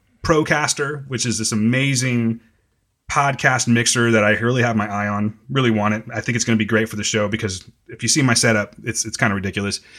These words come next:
Um, but there's the microphones, there's all kind of stuff. But on top of that, it's not just the materials, folks. Of course, we wanna sound better,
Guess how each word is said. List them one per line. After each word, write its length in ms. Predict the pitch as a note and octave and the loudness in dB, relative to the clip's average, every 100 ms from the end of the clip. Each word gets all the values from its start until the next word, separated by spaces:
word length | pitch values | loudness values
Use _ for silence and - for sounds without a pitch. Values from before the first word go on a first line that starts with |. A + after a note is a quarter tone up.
| - - | -20 -4
Um, 280 | C3 A#2+ A2+ | 2 4 4
but 120 | C3+ | 2
there's 220 | B2+ - | 0 -2
the 80 | B2+ | 0
microphones, 680 | D3 F3 E3+ D3 E3+ D#3 | 2 2 0 -2 -2 -2
there's 100 | D3+ | -2
all 120 | F3+ F3 | -4 -2
kind 180 | F3 | -2
of 60 | D#3+ | 0
stuff. 200 | C#3+ B2+ | -2 -2
But 120 | E3 | 0
on 120 | G3 | 0
top 360 | F#3+ - C4 B3+ | 0 2 2 2
of 120 | G#2+ | -4
that, 160 | F#2+ - D3+ | -8 -14 -6
it's 140 | - | -2
not 200 | B3+ F3 | 0 0
just 160 | G3+ C#3 | -2 -2
the 60 | |
materials, 520 | C#3+ - F3 A#2+ G2 | -4 0 2 2 -2
folks. 180 | G#2+ F2+ | -8 -10
Of 220 | - - - | -12 -12 0
course, 240 | A3+ A3 | 2 4
we 80 | F3+ | 2
wanna 200 | E3 D#3 | 2 2
sound 340 | - C3 C3+ | 2 2 0
better, 240 | C#3 C#3 | 0 -4